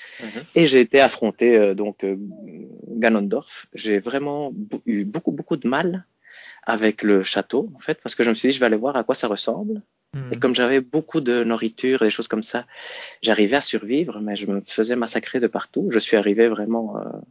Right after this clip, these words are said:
Speaker 2: presque à bout de souffle, euh, au monstre final. Et un peu par chance, parce que j'avais les quatre pouvoirs qui te revivent, qui te protègent quand c'est le Goron et tout ça, j'ai réussi à le tuer. Et donc, euh, donc c'était,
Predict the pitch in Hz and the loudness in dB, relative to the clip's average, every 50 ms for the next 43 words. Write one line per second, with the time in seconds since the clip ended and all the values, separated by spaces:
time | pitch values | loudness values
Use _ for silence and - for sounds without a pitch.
0 | _ _ _ _ _ - 127 120 - - 104 98 110 110 - - - - - 131 | _ _ _ _ _ -6 -6 -4 -2 -2 0 0 0 -2 -4 -6 -10 -8 -8 -8
1 | - - - 101 95 - - _ _ _ _ _ _ _ _ _ _ _ _ _ | -8 -8 -10 -10 -12 -12 -14 _ _ _ _ _ _ _ _ _ _ _ _ _
2 | _ _ _ _ - 120 113 110 104 - - 110 107 104 104 - 110 107 107 107 | _ _ _ _ -8 -6 -4 -4 -4 -2 0 2 4 4 4 4 2 2 4 4
3 | 113 117 - - - - - 101 92 92 101 117 147 175 190 175 _ _ _ _ | 2 2 0 -4 -6 -4 -2 -2 -2 0 0 0 0 -2 -2 -6 _ _ _ _
4 | - - - - - _ _ _ - 117 110 110 107 107 101 98 95 92 - 107 | -20 -20 -20 -20 -20 _ _ _ 4 6 8 10 10 10 8 6 4 2 0 -2
5 | 104 - 101 98 - - - 113 110 110 - - 95 95 - - 92 98 98 98 | -2 0 -2 -4 -2 -4 -4 -4 -4 -4 -6 -8 -12 -10 -8 -6 -6 -4 -4 -2
6 | 95 92 - - 92 - _ - 92 98 101 101 101 101 - - - - - 98 | -4 -4 -4 -6 -8 -8 _ -14 -12 -8 -6 -4 -4 -4 -6 -10 -14 -10 -8 -6
7 | 95 - 98 95 - 101 101 101 - - - - - - 92 - - 95 - - | -4 -4 -4 -2 -2 -2 -2 -2 -2 -6 -10 -6 -4 -4 -4 -2 -4 -6 -4 0
8 | - 98 101 104 - - - 101 - - 95 98 98 101 95 - 104 107 107 110 | 2 2 2 2 0 -4 -8 -8 -6 -6 -4 -2 -2 -2 -2 -2 -2 -2 -2 -4
9 | - 117 - - 131 120 117 104 107 104 - - - 113 104 95 - - 101 98 | -4 -4 -2 0 0 2 2 2 2 2 0 2 2 2 2 0 -2 -4 -2 -2
10 | 110 131 - _ _ _ _ _ - - _ _ _ _ _ _ - 110 98 107 | -2 -2 -6 _ _ _ _ _ -20 -20 _ _ _ _ _ _ -2 -2 0 2
11 | 101 101 98 - - - 101 95 95 95 95 95 98 101 98 95 - - 113 120 | 0 0 0 -2 -2 -2 0 0 0 -2 -2 -4 -4 -4 -6 -6 -6 -2 -2 -2
12 | 123 113 - - - 113 - - 131 123 135 - | -2 -2 -2 -2 -2 -2 0 2 2 2 2 0